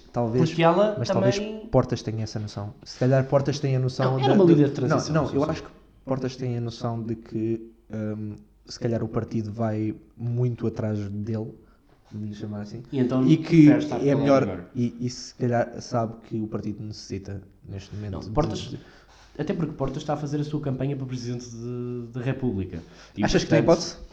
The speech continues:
Speaker 2: não sei. Mas
Speaker 1: Sabes
Speaker 2: não é
Speaker 1: que,
Speaker 2: disso,
Speaker 1: sabes que é
Speaker 2: não é
Speaker 1: assim,
Speaker 2: disso que estamos
Speaker 1: por
Speaker 2: a
Speaker 1: muita,
Speaker 2: falar,
Speaker 1: por
Speaker 2: é
Speaker 1: muita
Speaker 2: disso que
Speaker 1: porcaria que
Speaker 2: estamos a
Speaker 1: se faça, eu agora vou fazer uma à parte, por muita porcaria que se faça, hum,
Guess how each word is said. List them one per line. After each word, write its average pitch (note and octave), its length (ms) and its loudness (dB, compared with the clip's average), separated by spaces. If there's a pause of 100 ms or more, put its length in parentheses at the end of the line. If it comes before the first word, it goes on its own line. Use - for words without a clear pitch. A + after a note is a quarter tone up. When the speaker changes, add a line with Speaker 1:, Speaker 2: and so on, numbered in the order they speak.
(360)
Speaker 2:
não F4+ 140 2
sei. A2 180 -4 (260)
Mas E3+ 120 8
Speaker 1:
Sabes - 0 -
Speaker 2:
não F#3 80 12
é G3 100 12
Speaker 1:
que, G3 60 12
Speaker 2:
disso, G#3 80 12
Speaker 1:
sabes C4+ 160 10
que - 80 2
é C#4+ 80 6
Speaker 2:
não E3+ 100 12
é - 20 12
Speaker 1:
assim, E3 100 12
Speaker 2:
disso F3 120 6
que - 40 -2
estamos E3+ 200 10
Speaker 1:
por E3 60 12
Speaker 2:
a A3 40 8
Speaker 1:
muita, B3+ 200 8
Speaker 2:
falar, A3+ 120 8
Speaker 1:
por A3+ 100 6
Speaker 2:
é - 20 6
Speaker 1:
muita B3 200 6
Speaker 2:
disso - 20 2
que C3 60 2
Speaker 1:
porcaria G3 320 6
que F#3+ 60 0
Speaker 2:
estamos - 260 4
a - 20 6
Speaker 1:
se E3 60 0
faça, F3+ 100 6
eu G#3 60 8
agora A#3 160 8
vou F#3+ 80 2
fazer F3+ 200 6
uma D#3 120 4
à C#3 40 4
parte, B2+ 220 0
por E3+ 120 -2
muita G3+ 200 2
porcaria E3 360 2
que D#3+ 80 -4
se - 80 -14
faça, D3+ 360 2
hum, D3 1040 0